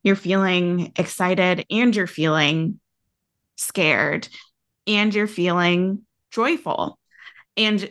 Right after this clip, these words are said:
the more that you can start to get to know yourself, you can know how to respond to the part of you that's feeling scared, for example.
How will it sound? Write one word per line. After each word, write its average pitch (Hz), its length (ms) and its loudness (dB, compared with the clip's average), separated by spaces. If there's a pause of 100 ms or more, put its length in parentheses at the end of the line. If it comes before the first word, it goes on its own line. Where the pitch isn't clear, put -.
the 214 80 0
more 202 280 2
that 233 120 0
you 180 100 -8
can 196 180 0
start - 300 0
to 196 100 0
get - 200 0
to 185 120 -2
know 143 160 2
yourself, 233 560 2
you 196 160 -2
can 202 160 0
know 185 180 0
how 175 260 2
to 170 380 -2
respond 190 720 2
to 160 320 0
the 170 80 -2
part 196 240 4
of 190 140 -2
you 190 140 0
that's 185 280 0
feeling 185 300 2
scared, 226 340 0
for - 160 0
example. - 680 -2